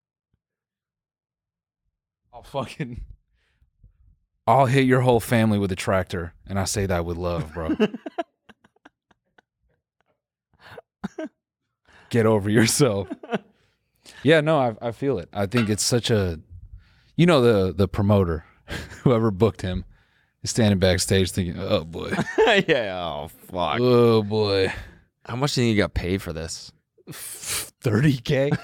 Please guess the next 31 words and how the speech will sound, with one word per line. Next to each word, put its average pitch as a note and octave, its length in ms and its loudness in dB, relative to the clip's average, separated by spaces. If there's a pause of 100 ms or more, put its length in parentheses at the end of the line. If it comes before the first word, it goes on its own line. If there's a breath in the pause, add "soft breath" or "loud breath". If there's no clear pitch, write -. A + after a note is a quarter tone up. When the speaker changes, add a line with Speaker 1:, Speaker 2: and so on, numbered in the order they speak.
Speaker 1:
Forty C#3+ 240 0
Speaker 2:
<laughs> - 80 4
Speaker 1:
grand? C#3+ 440 2
They D3 140 4
paid C#3+ 260 0
him B2 80 -2
something A2+ 340 -2
absurd. G#2 560 -4 (120)
Speaker 2:
You D#3+ 160 0
think C#4+ 180 2
so? G4 300 2
Speaker 1:
Yeah. A2 440 0 (100)
Speaker 2:
No D4 320 0
way. D2+ 480 -4 (1500)
D-, - 80 -20 (560)
come C#3 240 -4
on. G#1 220 -8 (280)
Speaker 1:
It's - 140 -8
Chet. - 320 -8 (580)
Speaker 2:
Yeah, D#4+ 140 2
but G#3+ 140 2
they A3 100 2
probably A#3 300 0
don't E3+ 120 4
even C#3+ 160 4
have C#3 120 2
that C3+ 100 2 (240)
big C3 140 -2
of A2+ 60 -8
a F#2+ 60 -6
budget. A#2 480 -2